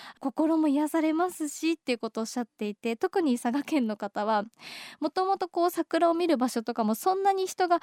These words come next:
混まない場所なので、換気もちゃんとしていますし、二メートル以上近づくこともないのでっていうことを徹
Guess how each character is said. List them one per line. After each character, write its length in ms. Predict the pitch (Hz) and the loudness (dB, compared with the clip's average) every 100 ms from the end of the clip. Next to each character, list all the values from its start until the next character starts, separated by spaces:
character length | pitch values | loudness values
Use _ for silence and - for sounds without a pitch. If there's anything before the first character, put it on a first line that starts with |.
| - - | -2 -2
混 160 | 359 | 2
ま 100 | 381 | 2
な 120 | 381 | 2
い 20 | 359 226 _ - 311 - | 0 -2 _ -18 -12 -2
場 120 | 311 | 0
所 160 | 339 339 | 2 2
な 140 | 359 | 2
の 160 | 339 285 | 2 2
で、 180 | 302 294 - - | 0 0 -6 -6
換 240 | 226 233 | 0 0
気 100 | - | 2
も 140 | 254 269 | 0 2
ち 100 | 285 | 0
ゃ 80 | |
ん 80 | 269 | -2
と 160 | - 302 | -2 -4
し 140 | - | -4
て 140 | 311 311 | -6 -2
い 20 | |
ま 160 | 320 | -2
す 140 | 320 294 | -4 -4
し、 120 | 269 | 2
二 140 | 247 | 4
メ 140 | 269 302 | 4 2
ー 40 | |
ト 120 | 302 | 0
ル 60 | 330 | -2
以 40 | |
上 160 | 359 302 | 0 -2
近 200 | - 320 | 0 0
づ 160 | 302 339 | 2 0
く 40 | |
こ 100 | 349 | 0
と 120 | 339 | 0
も 160 | 311 277 - - | 0 -2 -6 0
な 160 | 311 | 2
い 60 | 349 | 4
の 100 | 285 | 4
で 120 | 302 | 2
っ 40 | |
て 100 | - | 0
い 20 | 247 | -2
う 20 | |
こ 100 | 220 | -2
と 120 | 214 | -4
を 40 | |
徹 220 | 208 262 | -2 -2